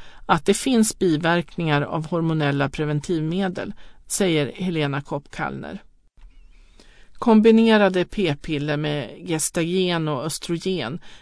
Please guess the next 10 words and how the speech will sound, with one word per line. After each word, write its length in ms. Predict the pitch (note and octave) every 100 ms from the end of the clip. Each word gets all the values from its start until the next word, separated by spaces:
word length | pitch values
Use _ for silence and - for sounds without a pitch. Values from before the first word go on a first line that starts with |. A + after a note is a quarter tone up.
| -
är 80 | A#3+
idag 420 | A#3 E3+ D3 D#3
det 100 | F3
vanligaste 800 | F3+ G#3+ E3+ D3+ F3 F3 E3 E3+
preventivmedlet 1300 | - E3 E3 E3 G3+ E3 D3+ D#3 D3 D3+ D3+ D3 -
hos 300 | - E3 - -
unga 340 | G#3 F3+ D#3
kvinnor 500 | D#3 - E3+ C#3+ C#3
i 80 | D3
Sverige. 540 | - D#3 D#3 C#3+ -